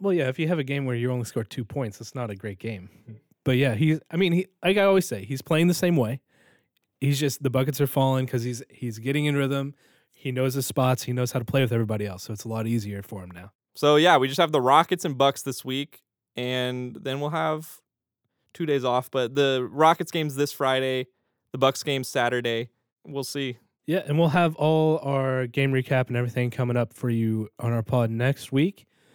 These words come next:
Speaker 1: Jack, you got anything else for us?
Speaker 2: Everyone listening, if you haven't left a review yet, go leave us a review, five-star rating on iTunes. We'd really love the support. We've loved all the support that we've gotten so far.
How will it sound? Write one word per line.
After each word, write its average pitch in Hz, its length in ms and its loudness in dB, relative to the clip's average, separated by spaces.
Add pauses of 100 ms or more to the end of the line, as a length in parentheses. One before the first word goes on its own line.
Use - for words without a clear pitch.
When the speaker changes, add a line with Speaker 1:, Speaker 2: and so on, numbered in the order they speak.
(180)
Speaker 1:
Jack, 156 300 4
you 139 80 4
got - 40 6
anything 135 280 2
else 135 160 0
for 151 180 2
us? 165 240 -2 (300)
Speaker 2:
Everyone 190 280 6
listening, 190 540 2
if 143 120 -2
you 156 80 0
haven't 185 220 6
left 185 220 0
a 180 40 2
review 156 260 0
yet, 165 220 4
go 151 160 4
leave 185 200 2
us 185 160 -2
a 175 60 -2
review, 147 400 0
five-star 147 680 2
rating 147 380 0
on 135 160 0
iTunes. 139 540 -4
We'd 131 220 -8
really 139 440 2
love 131 220 0
the 127 80 -10
support. 123 480 -4
We've 131 120 -6
loved 143 220 4
all 147 100 4
the 135 60 -2
support 135 220 -2
that 127 80 -2
we've 123 80 -4
gotten 123 180 -2
so 127 160 -4
far. 123 400 -6